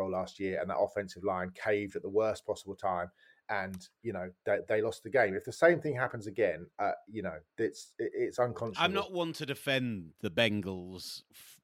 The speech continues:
Speaker 2: organization, the front office, the coaching or anything. I do think Lou, like, an offensive line that's definitely been improved in the second half of this season to then lose three of their best players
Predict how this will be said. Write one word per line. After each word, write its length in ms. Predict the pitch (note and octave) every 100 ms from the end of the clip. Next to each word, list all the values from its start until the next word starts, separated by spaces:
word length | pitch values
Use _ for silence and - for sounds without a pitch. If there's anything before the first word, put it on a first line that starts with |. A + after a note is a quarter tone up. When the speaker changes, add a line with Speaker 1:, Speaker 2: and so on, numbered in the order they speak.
| -
Speaker 2:
organization, 1160 | C3+ A2+ A2+ A2+ G#2 A#2 A#2 - G2+ E2+ E2+
the 60 | F2
front 260 | - C3 G#2+
office, 320 | A2+ G#2 G#2+
the 100 | -
coaching 460 | A2+ A2 G#2 - F#2
or 80 | F2+
anything. 400 | E2+ F2+ D#2+ D#2 _ - _ _ _ _ -
I 100 | D3
do 160 | F#3
think 180 | D#3+ C3+
Lou, 400 | C3+ C3 C3 C3 -
like, 300 | B2+ B2+ - -
an 100 | C3+
offensive 380 | C#3 D3 A2+
line 180 | C3 B2
that's 140 | A#2+ G2+
definitely 380 | C3+ B2 A#2+ -
been 140 | A#2+
improved 840 | A2+ A2+ - C#3+ D3 C3 G#2 D#2+
in 120 | B2 A2
the 60 |
second 320 | G#2+ B2 - A2+
half 180 | A2+ G#2+
of 40 |
this 120 | A2
season 380 | - A2 F#2 F#2+
to 100 | A#2
then 200 | A2 A2
lose 420 | A2 A#2 G#2+ G2+
three 260 | - A2 G#2
of 60 | G2
their 100 | G2+
best 280 | G#2+ F#2+
players 380 | - A2 G2+ F#2+